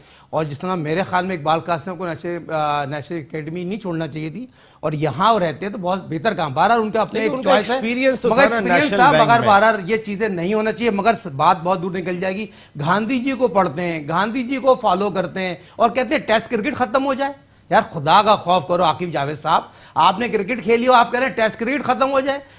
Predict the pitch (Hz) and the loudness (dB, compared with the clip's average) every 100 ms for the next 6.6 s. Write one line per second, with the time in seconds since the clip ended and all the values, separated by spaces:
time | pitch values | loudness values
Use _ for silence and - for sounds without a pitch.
0 | - 165 262 202 220 233 240 240 240 269 | 2 4 4 2 0 0 -2 -10 -4 0
1 | 254 240 269 214 190 220 285 277 247 226 | 2 2 -2 -2 0 2 4 2 2 2
2 | 190 220 - 220 277 220 202 220 208 226 | 4 2 0 -8 -8 -4 -2 -2 0 -2
3 | 254 262 226 254 262 262 - - 190 160 | 0 0 0 2 0 0 -8 -6 -4 2
4 | 190 214 - 185 185 240 208 190 196 170 | 4 4 2 -2 2 2 0 0 -2 0
5 | 214 254 247 247 269 233 247 208 233 285 | 2 4 4 2 -2 2 2 2 0 -2
6 | 247 208 247 269 302 - | -4 -6 -4 -4 -6 -6